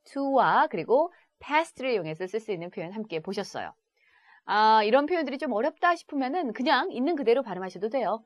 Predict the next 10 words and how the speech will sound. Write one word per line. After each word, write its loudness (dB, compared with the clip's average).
이 -12
두 -2
시 -2
사십 -2
분 2
이렇게 0
써 -6
있으면 -4
it's -4
two -4